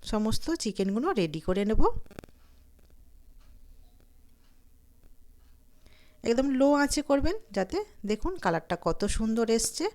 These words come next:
ধীরে ধীরে এইভাবে আমি চিকেনগুলো, সমস্ত চিকেন এইভাবে রেডি করব। একদম লাল লাল করে এইভাবে রং ধরে যাবে,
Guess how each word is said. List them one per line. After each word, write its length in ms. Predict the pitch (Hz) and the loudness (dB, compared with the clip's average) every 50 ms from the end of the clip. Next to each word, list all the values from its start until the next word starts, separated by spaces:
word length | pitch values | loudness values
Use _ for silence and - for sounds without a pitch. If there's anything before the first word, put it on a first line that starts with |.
| - - - - - - - - - - 208 | -8 -16 -20 -20 -20 -20 -20 -20 -10 -4 -2
ধীরে 180 | 233 233 262 | 0 2 2
ধীরে 220 | 254 254 277 277 262 262 | 4 4 4 4 4 6
এইভাবে 320 | 262 254 254 269 262 320 440 508 - - - - | 8 8 8 8 8 4 0 0 -2 -8 -18 -10
আমি 220 | - 180 202 262 427 453 - - - - - - - - - - | -6 -4 -4 -4 -4 -8 -10 -16 -20 -20 -20 -20 -20 -20 -20 -10
চিকেনগুলো, 480 | - - 208 190 202 196 202 226 302 440 466 - | -8 -4 -2 -2 0 0 0 0 0 -2 -2 -4
সমস্ত 480 | - - 269 254 262 277 - - - | -4 -2 0 2 4 4 4 4 4
চিকেন 360 | 269 - - 226 - 302 302 | 0 -2 -2 -4 -4 -4 -2
এইভাবে 320 | 262 185 175 - 180 185 226 | 2 6 8 8 8 6 4
রেডি 260 | 190 147 131 - - | 0 -2 -4 -4 -6
করব। 280 | - - 131 123 - 120 131 - 104 - - - - - - - - - - - - - - - - - - - - - - - - - - - - - - - - - - - - - - - - - - - - - - - - - - - - - - - - - - - - - - - - - - _ - - - - - | -6 -4 -4 -4 -6 -6 -8 -8 -8 -10 -12 -14 -18 -20 -20 -20 -20 -20 -20 -20 -20 -20 -20 -20 -20 -20 -20 -20 -20 -20 -20 -20 -20 -20 -20 -20 -20 -20 -20 -20 -20 -20 -20 -20 -20 -20 -20 -20 -20 -20 -20 -20 -20 -20 -20 -20 -20 -20 -20 -20 -20 -20 -20 -20 -20 -20 -20 -20 -20 -20 -20 -20 -20 -20 -20 _ -20 -20 -20 -14 -10
একদম 300 | 190 180 170 185 185 185 | -8 -6 -4 -4 -4 -2
লাল 220 | 175 180 170 175 180 | 0 0 0 2 2
লাল 240 | 185 190 185 190 190 | 0 0 0 0 -2
করে 200 | - 214 214 233 | -2 -2 0 2
এইভাবে 340 | 208 185 190 190 185 240 339 494 - - - - - - - - - - - - 190 | 4 4 4 4 4 4 2 0 -4 -10 -18 -20 -20 -20 -20 -20 -20 -20 -14 -6 -4
রং 240 | 185 180 190 208 | -2 0 0 0
ধরে 240 | 196 208 220 220 220 | 0 0 0 2 2
যাবে, 220 | 220 226 226 339 | 2 4 4 4